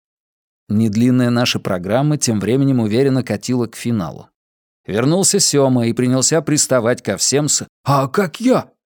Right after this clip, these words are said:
Выскользнула со сцены Мелкая и подошла ко мне, всё с тем же молчаливым вопросом в глазах. Я одобрительно кивнул,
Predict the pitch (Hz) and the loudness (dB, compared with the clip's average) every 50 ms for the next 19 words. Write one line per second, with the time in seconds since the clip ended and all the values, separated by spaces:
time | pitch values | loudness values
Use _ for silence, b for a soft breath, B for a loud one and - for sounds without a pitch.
0 | _ _ _ _ _ _ _ - - 85 90 120 127 - - 151 147 135 147 147 | _ _ _ _ _ _ _ -10 -6 -4 -2 0 0 0 0 0 2 2 2 2
1 | 151 147 - - 131 - - - 139 131 127 127 117 110 120 139 143 139 - - | 2 2 2 0 0 0 0 0 0 2 2 2 0 2 2 2 0 0 0 0
2 | 135 135 131 123 123 120 123 120 113 - 135 135 131 131 127 123 123 127 135 139 | 0 0 0 0 -2 -2 -2 -2 -2 0 -2 -2 -2 0 -2 -2 0 0 0 -2
3 | 123 85 78 - - - - - 82 - - - - 120 131 147 139 123 131 131 | -2 -4 -6 -8 -6 -6 -4 -4 -4 -4 -4 -4 -2 0 0 0 0 0 0 0
4 | 127 123 117 - - 98 98 107 107 110 113 101 98 90 - - 85 87 - - | 0 0 -2 -2 -4 -2 -2 -2 0 0 0 -2 -4 -4 -6 -6 -6 -4 -4 -4
5 | 101 95 85 - - 85 87 82 73 69 - - - - _ _ _ _ _ _ | -4 -6 -8 -8 -6 -6 -6 -6 -8 -10 -14 -16 -18 -20 _ _ _ _ _ _
6 | _ _ _ _ _ _ _ _ _ _ _ _ _ _ - - 85 101 123 147 | _ _ _ _ _ _ _ _ _ _ _ _ _ _ -10 -6 0 2 4 4
7 | 175 175 180 185 165 156 156 151 156 160 156 143 - 151 135 127 113 113 113 113 | 4 4 2 2 2 0 0 0 0 0 0 0 0 0 0 0 0 0 0 -2
8 | 104 | -4